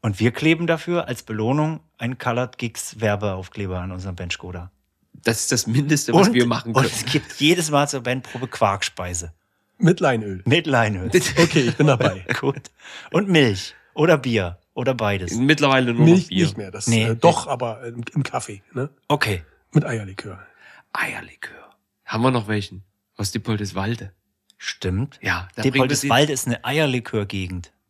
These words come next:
Speaker 3: Aha.
Speaker 1: Da wird viel selbstgemachter, oder in Reichstätt wird viel Eierlikör selbst gemacht.
Speaker 3: Auch Hobbys.
Speaker 2: Ja, ja.
Speaker 1: Ja. Dann müssen wir jetzt noch Maß nehmen.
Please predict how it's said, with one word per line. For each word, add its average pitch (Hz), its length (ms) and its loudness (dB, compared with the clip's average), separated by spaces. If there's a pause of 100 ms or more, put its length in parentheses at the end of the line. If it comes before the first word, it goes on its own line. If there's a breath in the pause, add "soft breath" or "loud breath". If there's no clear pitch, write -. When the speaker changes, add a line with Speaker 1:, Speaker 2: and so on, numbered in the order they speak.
(100)
Speaker 3:
Aha. 87 340 -8 (120)
Speaker 1:
Da 95 100 -2
wird 98 120 -6
viel 143 280 -4
selbstgemachter, 110 1040 -4
oder 104 160 -6
in 95 80 -4
Reichstätt 98 680 -2
wird 104 140 -8
viel 107 200 -10
Eierlikör 98 540 -10
selbst 92 300 -10
gemacht. 92 280 -12 (640)
Speaker 3:
Auch - 220 -8
Hobbys. 95 500 -8
Speaker 2:
Ja, 107 100 0
ja. 120 180 0
Speaker 1:
Ja. 107 460 0 (360 soft breath)
Dann 110 240 2
müssen 113 220 -2
wir 120 60 4
jetzt 110 120 -4
noch 104 140 -4
Maß 104 400 2
nehmen. 190 340 -4